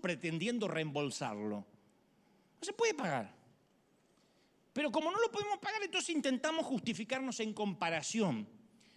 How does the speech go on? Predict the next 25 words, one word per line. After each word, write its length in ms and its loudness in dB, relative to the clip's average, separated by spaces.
Bueno, 180 0
menos 320 6
mal 280 4
que 120 0
no 120 2
somos 400 2
como 260 2
de 100 6
aquella 500 2
falsa 680 0
doctrina. 600 0
Por 240 8
lo 200 6
menos 260 2
no 100 2
somos 300 0
como 220 2
los 220 0
otros. 480 -2
Entonces 300 2
nuestro 440 2
pecadómetro, 720 0
tenemos 540 4
pecados 400 6
chiquitos, 540 -4